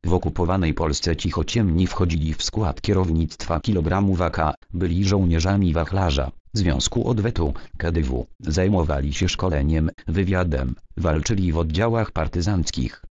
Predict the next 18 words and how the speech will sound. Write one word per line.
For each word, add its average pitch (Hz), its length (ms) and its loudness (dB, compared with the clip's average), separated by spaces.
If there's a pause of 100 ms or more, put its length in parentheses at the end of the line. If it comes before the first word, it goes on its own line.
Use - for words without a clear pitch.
(160)
uczestniczyli 104 800 0
w 98 80 -4
sabotażu 90 640 0
i 90 260 0
działaniach 87 520 0
dywersyjnych 90 640 0
we 78 120 0
wszystkich - 560 -2
okręgach 87 680 0
A 117 80 0
K. 69 200 -4 (1000)
Dziewięćdziesiąt 90 720 0
jeden 82 340 0
cichociemnych 80 720 0
walczyło 113 520 2
w - 80 0
powstaniu 104 500 2
warszawskim, 78 800 -2